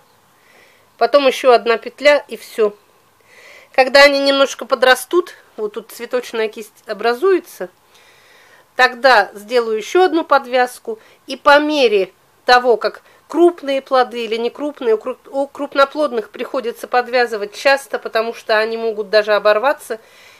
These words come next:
я делаю три-четыре подвязки за сезон. Те томаты, которые вот толстые, видите, хорошо стоят, я их еще даже не подвязывала, они у меня стоят сами. Но некоторые тоненькие, которые высаживаю, подвязываю сразу.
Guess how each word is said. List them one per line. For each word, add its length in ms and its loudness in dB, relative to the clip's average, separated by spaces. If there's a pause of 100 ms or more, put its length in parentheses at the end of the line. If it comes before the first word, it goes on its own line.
я 160 0
делаю 360 -2
три-четыре 840 -14
подвязки 600 -4
за 180 -12
сезон. 520 -4 (460)
Те 140 2
томаты, 460 2
которые 540 -2 (400)
вот 220 -6
толстые, 520 -4
видите, 360 -14
хорошо 380 -6
стоят, 380 -2 (440)
я 180 4
их 100 0
еще 180 -10
даже 260 -2
не 100 -6
подвязывала, 800 0
они 180 -2
у 60 -4
меня 140 -2
стоят 400 -2
сами. 340 2
Но 120 -2
некоторые 460 -4
тоненькие, 560 -2
которые 340 -4
высаживаю, 500 -4
подвязываю 640 -2
сразу. 600 0